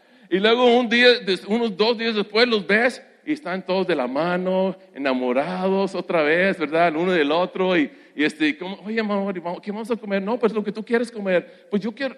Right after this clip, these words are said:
"No, pues lo que tú quieras comer". Y, no, y ahí sí están ellos, "Ah, la torre", y les pregunto, "Oye, ¿es qué pasó?". No, pues ayer nos levantamos y pues de repente nuestro matrimonio estaba bien, ¿verdad? No, no pasa, nada pasa así de repente. La relación es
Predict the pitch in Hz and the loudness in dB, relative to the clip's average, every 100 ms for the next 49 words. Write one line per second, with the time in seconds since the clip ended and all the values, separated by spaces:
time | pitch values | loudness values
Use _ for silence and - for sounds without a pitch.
0 | - 208 269 269 233 208 240 220 240 220 | -4 2 2 2 -2 -2 -6 0 0 0
1 | 185 151 107 - - 175 190 185 180 196 | -2 -2 -2 -8 -8 -4 -2 0 0 -2
2 | 214 - 196 196 202 196 - 190 226 208 | -6 -2 0 2 0 -2 -8 -8 -4 0
3 | 208 202 170 175 208 180 - _ - 185 | 0 0 -4 -6 -6 -6 -10 _ -12 -6
4 | 214 202 226 220 233 208 165 196 220 - | -6 -4 -6 -6 -8 -10 -8 -8 -10 -16
5 | _ _ _ _ 170 214 269 285 285 240 | _ _ _ _ -6 -2 -2 -4 -4 -2
6 | 202 226 269 254 226 208 208 226 254 240 | 0 0 2 2 0 -2 -4 -2 -4 -4
7 | 214 220 214 214 269 285 294 - - 185 | -2 0 0 0 -2 -2 -6 -4 -4 -2
8 | 202 202 202 220 196 202 202 170 - - | 0 0 0 -2 0 2 4 2 -2 -2
9 | 147 - - - - _ 165 262 277 185 | 0 -2 -8 -16 -20 _ 0 4 6 4
10 | - - 170 262 269 240 233 220 240 233 | 0 -6 0 0 0 -4 -4 -2 -2 -2
11 | 190 208 247 254 - 214 196 214 202 208 | -4 -4 -2 -2 -2 -4 -2 -4 -4 -4
12 | 196 196 196 226 240 190 180 170 170 226 | -2 -2 -4 -4 -4 -2 -2 -2 -2 -4
13 | 214 226 240 | -2 -2 -2